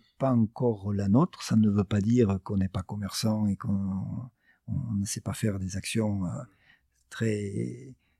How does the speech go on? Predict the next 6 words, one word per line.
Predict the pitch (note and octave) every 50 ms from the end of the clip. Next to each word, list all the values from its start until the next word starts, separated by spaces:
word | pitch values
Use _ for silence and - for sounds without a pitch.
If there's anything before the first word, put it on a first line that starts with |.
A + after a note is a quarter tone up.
| _ _
très | - - B2+ B2+ A2+ A2 G#2 F#2+ A#2
efficaces | A2+ - - - - C3+ B2+ - - - G#2+ -
pour, | - G2 G2 G2 F#2+ -
pour | - - G2+
nos | G2+ G2
consommateurs. | F#2+ - F#2+ F#2 - G#2+ A#2 C#3+ - - F3 D3 - -